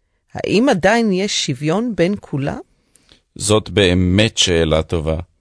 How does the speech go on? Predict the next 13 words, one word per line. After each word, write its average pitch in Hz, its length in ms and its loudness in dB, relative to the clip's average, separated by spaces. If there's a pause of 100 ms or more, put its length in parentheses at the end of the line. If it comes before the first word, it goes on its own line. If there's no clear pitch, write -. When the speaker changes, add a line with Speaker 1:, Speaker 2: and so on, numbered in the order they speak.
(800)
Speaker 2:
היום 120 540 2
יש 113 240 0
בעיות 104 640 0
עם 82 140 -2
זה. 69 140 -6 (840)
הקיבוץ 120 640 -2
הוא 117 80 -8
כבר 110 280 2
לא 110 240 0
כמו 110 220 -2
שהיה 104 420 2
פעם. 95 400 -4 (880)
הקיבוץ 123 920 -4